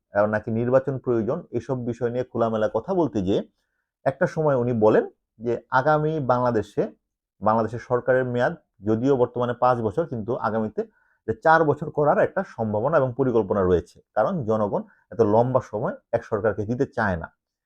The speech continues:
এর ফলাফল ভালো না, অতীত ইতিহাস বলে। এবং সে সময় বলেন তারা আসলে এই যে সরকার, সেই সরকারকে মেয়াদকাল চার বছর করার পক্ষে। এবং তাকে যখন বলা হয় যে, "আপনারা কি কতদিন থাকবেন?" তখন বলে যে, "আমরা অবশ্যই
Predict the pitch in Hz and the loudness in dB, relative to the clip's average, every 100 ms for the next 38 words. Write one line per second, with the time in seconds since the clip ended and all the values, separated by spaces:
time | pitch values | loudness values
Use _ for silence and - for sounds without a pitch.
0 | _ - 101 - 123 123 185 151 90 95 | _ -4 0 6 6 6 0 -2 -2 0
1 | 113 208 131 - 120 110 - 95 101 92 | 0 -4 -8 -8 -8 -8 -10 -6 -4 -4
2 | 78 85 - _ _ _ _ _ _ 147 | -4 -6 -6 _ _ _ _ _ _ -2
3 | 170 - 202 202 185 165 131 214 - 131 | 0 4 4 4 2 4 4 2 2 6
4 | 131 - 175 - _ _ _ _ 127 143 | 6 4 -2 -4 _ _ _ _ 2 4
5 | 143 151 147 151 143 120 - _ - 147 | 4 4 4 4 4 2 -6 _ 2 4
6 | - 175 - _ _ _ 151 151 156 160 | 6 2 2 _ _ _ -4 -2 2 2
7 | 160 185 113 104 120 180 185 - 214 214 | 0 -6 -8 -2 0 0 -2 -2 -2 -2
8 | 156 143 135 131 113 113 110 - 104 - | -2 0 0 -2 0 2 2 0 -4 -4
9 | - - _ _ _ _ _ _ _ 156 | -20 -20 _ _ _ _ _ _ _ 6
10 | 226 226 - _ _ _ _ _ _ _ | 6 4 -6 _ _ _ _ _ _ _
11 | 131 127 175 170 175 185 139 147 139 113 | 4 6 4 2 0 0 2 4 2 0
12 | 208 147 143 123 - 139 139 143 147 - | -2 0 0 0 0 -2 0 0 -2 -4
13 | - 135 135 127 - 117 117 190 143 139 | -4 -2 -2 -4 -4 -4 -2 -4 -6 -6
14 | 143 127 165 359 131 113 117 156 120 110 | -2 0 0 -4 -10 -6 0 2 2 0
15 | - 214 | -2 -6